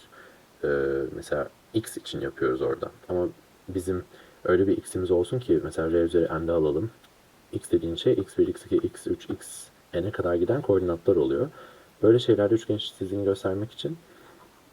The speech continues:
özellikle toplam sembollü ya da integralli kısımlarda Hölder eşitsizliğini kullanmamız lazım. Hölder eşitsizliğinden Minkowski eşitsizliği gelecek. İkisinin de ispatını bundan sonraki iki videoda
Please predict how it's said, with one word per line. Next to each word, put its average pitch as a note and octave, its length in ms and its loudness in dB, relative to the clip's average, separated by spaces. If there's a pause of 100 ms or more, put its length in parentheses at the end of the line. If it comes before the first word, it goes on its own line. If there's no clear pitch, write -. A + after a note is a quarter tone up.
özellikle G2 320 4
toplam F#2+ 400 0
sembollü D#2 480 2
ya D#2+ 100 0
da - 60 -2
integralli E2 680 0
kısımlarda D#2+ 520 -2
Hölder F2 320 0
eşitsizliğini D#2 720 -8 (400)
kullanmamız C2+ 460 -2
lazım. - 280 0
Hölder F2 340 4
eşitsizliğinden D#2+ 840 -4 (400)
Minkowski D#3+ 440 2
eşitsizliği C#2+ 540 -6
gelecek. D2+ 380 0
İkisinin F#2 460 -6
de G#2+ 140 2 (840)
ispatını G2+ 580 0 (380)
bundan F2+ 240 0
sonraki D#2+ 320 -6
iki - 180 -12
videoda D2+ 380 -4